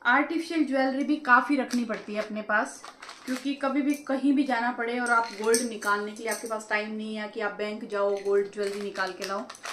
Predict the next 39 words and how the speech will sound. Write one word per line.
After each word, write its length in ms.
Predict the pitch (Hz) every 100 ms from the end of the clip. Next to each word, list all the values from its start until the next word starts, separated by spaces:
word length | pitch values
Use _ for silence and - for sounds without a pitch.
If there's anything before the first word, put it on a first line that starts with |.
| - - -
तो 60 |
आप 140 | 233 233
अपने 220 | 240 262
पास 300 | 240 240 320
artificial 580 | - 226 226 240 - 226
jewelry 320 | 196 196 185
रखो। 280 | 196 185 190 190 - - - - _ -
और 300 | 226 254 285
ये 160 | 262 247
देखो, 220 | 196 208
छोटे 420 | - 277 277 294
छोटे, 340 | 285 262 - 302 403 - _ _ _ _
इनको 260 | 226 240 262
क्या 180 | 269 262
बोलते 300 | 226 226 247
हैं, 180 | 240 254
नाक 360 | 226 220 -
में 80 | 233
पहनने 320 | 220 220 220
वाले, 320 | 214 208 226 220
जो 220 | 233 247
भी, 180 | 254 220 -
बड़े 240 | 214 214 220
long 360 | 220 208 214 208
बोल 200 | 208 202
लो, 340 | 202 202 196 - - _ -
बेसर 420 | 196 240 269 233
बोल 200 | 214 208
लो, 140 | 208 202
जो 160 | 202
भी 160 | 190 185
हो। 100 | 175 175 -
तो 60 | -
देखो, 260 | - - 190
ये 280 | 185 -
एक 160 | 202 208
ये 220 | 202 190
है, 100 | 170 - _ _ _ _ _ _ _ _ _ _ _ _ _ _ _
एक 260 | 214 214